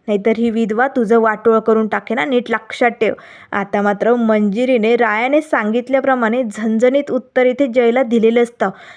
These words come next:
तेव्हा लगेच राया मात्र मनाशीच म्हणू लागतो, "वा मिसफायर, आज या पंढरपुराच्या राजानेच तुला ही ताकद हिंमत दिली,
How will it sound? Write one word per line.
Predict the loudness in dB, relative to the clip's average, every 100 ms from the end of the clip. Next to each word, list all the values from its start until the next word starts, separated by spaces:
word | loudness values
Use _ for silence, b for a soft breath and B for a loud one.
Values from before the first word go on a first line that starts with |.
| -4
तेव्हा | -2 0 0
लगेच | 0 0 0 2 0
राया | 0 0 0
मात्र | -2 -2 -2
मनाशीच | 0 0 -2 -4 -6 -2
म्हणू | -2
लागतो, | -2 0 0 2
"वा | 0 0
मिसफायर, | 0 -2 -2 0 0 0 B B B -2
आज | 0 0 2
या | 0
पंढरपुराच्या | 2 0 4 2 2 2 2 2 0
राजानेच | 2 0 0 0 -2 -2
तुला | 0 2
ही | 0
ताकद | -2 -4 -2 -2 0
हिंमत | 0 0 0
दिली, | 0 -2 -2